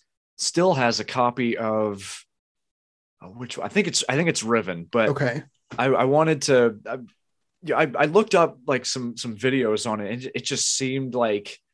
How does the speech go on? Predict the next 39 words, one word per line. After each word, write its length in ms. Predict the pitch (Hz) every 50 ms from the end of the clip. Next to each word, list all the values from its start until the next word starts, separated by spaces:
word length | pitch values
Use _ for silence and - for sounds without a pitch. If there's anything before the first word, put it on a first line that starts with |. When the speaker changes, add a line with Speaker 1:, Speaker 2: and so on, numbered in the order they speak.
| _ _ _ _ -
Speaker 1:
it's 100 | 113 -
like, 140 | 147 123 120
like, 240 | 135 117 135 143 135
what, 240 | 143 185 226 -
what 200 | - 131 196 269
is 220 | 320 262 - - -
this 240 | - - - - -
thing? 240 | - 98 82 85
Like, 160 | 85 98 - 135
what, 160 | 156 139 127
how, 160 | 131 151 160
how 140 | 165 143 170
do 80 | 190 202
you, 220 | 190 170 156 143
like, 160 | 135 139 135
I 80 | 139 143
know 160 | 147 175 180
it's 140 | 170 170 -
like 180 | 147 135 139 123
a, 200 | 110 104 101 98 - _ _ _ _ -
I 60 | -
think 140 | 113 151 170
it's 100 | 165 -
like 140 | 117 - 85
a 80 | 78 - _
point 260 | - - 120 113 87 90
and 140 | 101 92
click 300 | - - 117 107 98 - _ _ _ _
thing, 400 | - - 120 113 110 113 113 104
like, 220 | 95 85 - - _ _
first 220 | - - 107 -
Speaker 2:
Yeah. 220 | 156 135 117 113 104
Speaker 1:
person 460 | - - - - 117 117 117 117 117 _ _ _ _ _ _
wise, 440 | - 101 120 123 127 131 135 127 123
but 120 | - - -
I 60 | -
don't 160 | 190 196 160
really 200 | 123 104 107 104
know. 460 | 104 107 110 110 113 110 107 101 -